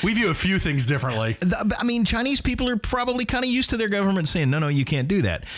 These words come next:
Speaker 2: But here in America, if, if a bunch of folks say, "Hey, uh, you in Louisiana, you can't drive over to Texas this weekend if you want to," that's gonna be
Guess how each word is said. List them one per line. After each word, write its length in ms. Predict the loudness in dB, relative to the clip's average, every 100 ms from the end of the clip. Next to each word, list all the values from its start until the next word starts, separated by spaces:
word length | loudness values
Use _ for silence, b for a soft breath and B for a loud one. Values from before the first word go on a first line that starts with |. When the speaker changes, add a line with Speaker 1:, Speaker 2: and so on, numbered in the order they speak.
| B -4
Speaker 2:
But 140 | -2
here 260 | 0 2 2
in 60 | 4
America, 540 | 2 2 0 0 0
if, 280 | 0 -2 -2 -4
if 140 | -2
a 40 | 0
bunch 220 | 2 0
of 80 | 0
folks 240 | 0 0
say, 240 | 0 2 4
"Hey, 460 | 4 2 2 4
uh, 120 | 4 4
you 260 | 2 2
in 120 | 2
Louisiana, 440 | 4 4 2 2 2
you 200 | 4 2
can't 300 | 2 0 0
drive 240 | 0 2
over 180 | 2 2
to 80 | 0
Texas 460 | 2 0 2 0
this 180 | 0 0
weekend 360 | 0 0 2 0
if 100 | 2
you 100 | 0
want 180 | 0 -2
to," 180 | -4 -6 B B B B B B
that's 460 | 0 0 0 -2 -2
gonna 240 | 0 0
be 600 | 2 2 2 2 2 -2